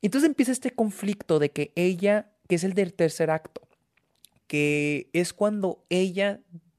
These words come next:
dice, "Yo no puedo vivir así. Yo no puedo vivir así, tengo que encontrar la manera de salir de este pedo". Que empieza el conflicto con Niles. Entonces,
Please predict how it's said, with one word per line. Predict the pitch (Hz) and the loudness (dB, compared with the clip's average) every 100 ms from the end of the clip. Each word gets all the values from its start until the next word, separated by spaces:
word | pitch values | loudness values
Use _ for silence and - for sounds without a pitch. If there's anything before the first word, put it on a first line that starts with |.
| _ | _
dice, | 170 160 160 139 | -8 -4 -2 -2
"Yo | 143 | -2
no | 151 156 | -4 -6
puedo | _ 143 139 | _ 0 0
vivir | 131 120 120 | -4 -6 -8
así. | 113 - - _ _ _ _ _ _ _ _ _ _ _ | -8 -12 -20 _ _ _ _ _ _ _ _ _ _ _
Yo | 135 | -6
no | 131 - | -6 -2
puedo | 135 | 0
vivir | 127 120 | 0 -4
así, | - 160 - _ | -8 -10 -12 _
tengo | - 120 | -6 -4
que | 135 | -6
encontrar | 127 120 - 139 135 139 | -6 -10 -2 0 0 -2
la | 131 | -8
manera | 127 120 117 117 110 104 - _ _ | -8 -10 -10 -8 -8 -10 -14 _ _
de | - | -10
salir | 107 92 87 | -10 -10 -12
de | |
este | 87 - | -12 -14
pedo". | - - - | -14 -18 -12
Que | |
empieza | 127 131 151 | -6 -2 -2
el | 151 | -2
conflicto | 139 127 - 135 131 - 127 - _ _ - | -6 -8 -8 -8 -8 -6 -6 -6 _ _ -14
con | 117 113 | -10 -8
Niles. | 110 101 - - - - - - | -8 -10 -16 -20 -20 -20 -20 -20
Entonces, | - 151 151 | -6 -4 -4